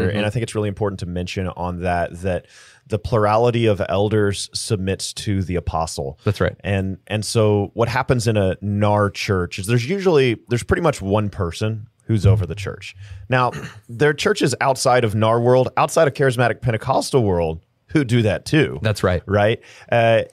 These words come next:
Speaker 2: and there are people who may technically have a plurality of elders, but they're all yes men.
Speaker 1: Yep.
Speaker 2: And, um, and there's one de facto leader who it's like,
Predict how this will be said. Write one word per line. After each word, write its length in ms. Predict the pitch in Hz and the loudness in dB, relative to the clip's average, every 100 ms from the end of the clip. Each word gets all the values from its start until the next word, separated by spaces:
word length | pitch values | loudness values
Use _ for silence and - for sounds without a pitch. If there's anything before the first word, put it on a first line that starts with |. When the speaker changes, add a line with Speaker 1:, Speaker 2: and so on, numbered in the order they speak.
| _ | _
Speaker 2:
and 380 | 160 175 147 139 - | 0 2 2 -2 0
there 140 | 135 | 2
are 60 | 131 | 2
people 320 | 156 156 143 | 2 2 2
who 280 | 135 139 123 - _ | 4 4 2 0 _
may 300 | 117 123 131 | -4 0 0
technically 680 | 127 - 147 - 131 113 104 | -2 -2 -2 -2 -2 0 0
have 640 | 98 131 156 104 - - _ - | 0 0 0 -2 -6 -20 _ -4
a 80 | |
plurality 600 | 107 - 104 101 104 101 | -2 0 2 4 2 2
of 120 | 101 95 | 0 2
elders, 400 | 104 110 107 - | 2 2 -2 -6
but 140 | 127 | -4
they're 160 | 135 123 | 0 2
all 120 | 110 | 2
yes 300 | 104 101 98 | 2 0 0
men. 360 | 104 98 92 92 - | -2 -2 -2 -8 -4
Speaker 1:
Yep. 160 | 110 - - | -4 -4 -4
Speaker 2:
And, 400 | 104 104 101 - - | 0 0 0 -4 -4
um, 460 | 107 101 101 98 - | 0 0 0 -2 -6
and 100 | 120 | -2
there's 200 | 117 110 | 0 0
one 280 | 101 107 117 | 0 0 0
de 120 | 104 | -2
facto 800 | 107 - 104 107 - 107 104 101 - - | -4 0 0 0 2 4 4 0 -6 -10
leader 440 | 101 110 110 110 | -4 0 2 2
who 100 | 104 | 2
it's 140 | 101 107 | 0 0
like, 220 | 98 | -2